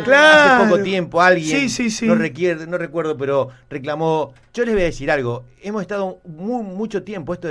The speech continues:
Speaker 2: esto es real lo que estoy diciendo.
Speaker 3: Pensando.
Speaker 2: Mucho tiempo, eh, no, eh, porque lo más importante de un programa es el nombre.
Speaker 3: Claro.
Speaker 2: Vos fíjate, hay muchos nombres de
Speaker 3: Después lo
Speaker 2: programas
Speaker 3: que hagas
Speaker 2: después lo que hagas
Speaker 3: adentro.
Speaker 2: adentro no importa nada, porque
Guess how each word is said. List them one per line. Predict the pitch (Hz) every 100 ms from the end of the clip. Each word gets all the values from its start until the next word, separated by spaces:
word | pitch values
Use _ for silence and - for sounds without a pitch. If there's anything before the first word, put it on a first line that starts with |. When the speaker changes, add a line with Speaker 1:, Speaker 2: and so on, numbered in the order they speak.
| -
Speaker 2:
esto | 196 180
es | 147
real | 185
lo | 131
que |
estoy | 117 131
diciendo. | 170 202
Speaker 3:
Pensando. | 214 214 185 185 165 -
Speaker 2:
Mucho | 190 220 208 185
tiempo, | 220 196 127 123 123
eh, | 160
no, | 202 220
eh, | 180 - 170
porque | 135 135 175 170
lo | 165 165
más | 214 214
importante | 190 190 175
de | 180
un |
programa | 175 190 220 151
es | 127
el | 151
nombre. | 208 190 120 104 92 80 _
Speaker 3:
Claro. | 220 233 208 165 - _ -
Speaker 2:
Vos | 196
fíjate, | 208 170
hay | 180
muchos | 226 202
nombres | 185 185 214
de |
Speaker 3:
Después | 226 262
lo |
Speaker 2:
programas | 247
Speaker 3:
que | 262
hagas | 254
Speaker 2:
después | 247
lo | 226 247
que | 214
hagas | 233
Speaker 3:
adentro. | 214 220 175
Speaker 2:
adentro |
no | 151
importa | 127 127 123
nada, | 160 139 113
porque | 120 131